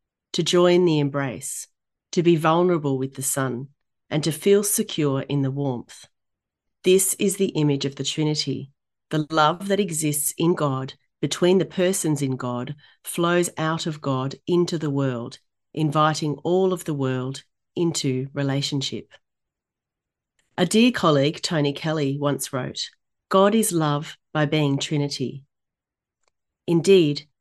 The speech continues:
this is the affirmation at the heart of Christian faith.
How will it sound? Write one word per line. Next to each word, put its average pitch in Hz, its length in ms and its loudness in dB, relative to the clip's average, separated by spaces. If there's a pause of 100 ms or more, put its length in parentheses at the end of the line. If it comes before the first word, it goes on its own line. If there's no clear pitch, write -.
this 196 160 2
is 185 140 -2
the 170 200 2
affirmation 160 680 0
at 131 120 -8
the 147 200 -6
heart 147 280 -2
of 135 140 -8
Christian 139 400 -2
faith. 143 540 -8